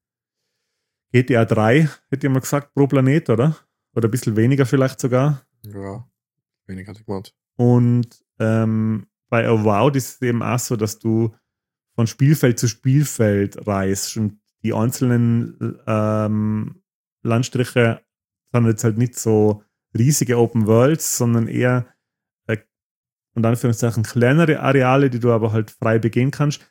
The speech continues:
Speaker 1: wo es halt sau viel zu entdecken gibt. Ähm, und das finde ich, das ziehe ich so einer riesigen, aber an sich leeren Spielwelt immer noch vor. Also ich finde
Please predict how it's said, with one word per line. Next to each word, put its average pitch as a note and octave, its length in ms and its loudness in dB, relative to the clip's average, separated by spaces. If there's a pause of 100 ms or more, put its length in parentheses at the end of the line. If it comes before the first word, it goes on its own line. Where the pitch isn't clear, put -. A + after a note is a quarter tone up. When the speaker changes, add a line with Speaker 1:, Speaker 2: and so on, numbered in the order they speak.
(140)
Speaker 1:
wo B2 80 6
es A2+ 80 4
halt A#2+ 160 4
sau A2+ 380 2
viel G#2 240 2
zu - 100 -6
entdecken G2 440 -6
gibt. - 260 -12 (640)
Ähm, A2+ 500 2 (180)
und A#2+ 260 0
das F3 240 2
finde E3+ 320 2
ich, C#3+ 300 2
das - 220 0
ziehe E3+ 480 2
ich C3+ 60 -6
so - 160 0
einer C3 460 2
riesigen, E3 640 4
aber C3+ 320 0
an D3 160 2
sich - 260 -2
leeren C#3+ 600 4 (300)
Spielwelt C#3+ 600 4 (140)
immer D#3+ 200 4
noch C3+ 120 2
vor. G#2+ 460 -4 (460)
Also A2 180 -4
ich C#3+ 120 -2
finde D3+ 300 2